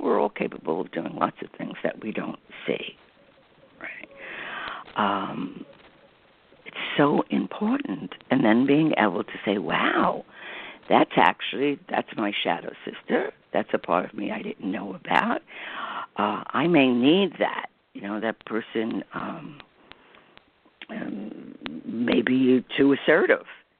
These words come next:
And you th-, think, "Well, so maybe do I need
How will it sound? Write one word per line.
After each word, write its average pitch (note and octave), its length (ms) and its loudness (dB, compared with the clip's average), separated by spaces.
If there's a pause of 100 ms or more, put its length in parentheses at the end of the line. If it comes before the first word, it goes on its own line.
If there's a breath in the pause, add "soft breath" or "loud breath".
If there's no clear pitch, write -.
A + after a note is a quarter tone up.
(360)
And F3+ 280 -4
you E3+ 80 0
th-, - 200 -12 (140)
think, F3+ 240 0 (220)
"Well, D4 240 -2 (140)
so G3 260 6 (220)
maybe F3 420 2 (380)
do A#2+ 160 -4
I G2 160 -6
need D#3+ 220 4